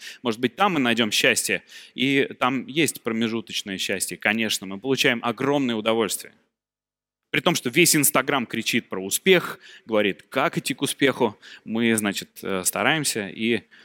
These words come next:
э, очень часто, если вдруг успех пришёл, стоя на пьедестале, всё-таки осознаём, что сердце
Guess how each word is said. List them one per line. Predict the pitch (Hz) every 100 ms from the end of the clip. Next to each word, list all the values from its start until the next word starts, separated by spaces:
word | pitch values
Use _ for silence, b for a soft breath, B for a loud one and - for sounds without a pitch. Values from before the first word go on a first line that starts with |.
| b
э, | 101 101
очень | - 120 107
часто, | - 135 - - 110 104 98 95 92 87 - _ _ _ _ _ _ _ _ _ _ _ _
если | 123 113
вдруг | 117 135 120
успех | 107 123 -
пришёл, | - 107 - 180 180 _ _ _ _ _ _ _ _ _ -
стоя | - 131 110
на | 90
пьедестале, | 101 98 101 - 156 151 101 - _ _ _ _ _ _ _ _ _ _ _ _ _ _
всё-таки | - 139 127 -
осознаём, | 110 - 104 110 113 120
что | - 101
сердце | - 113 -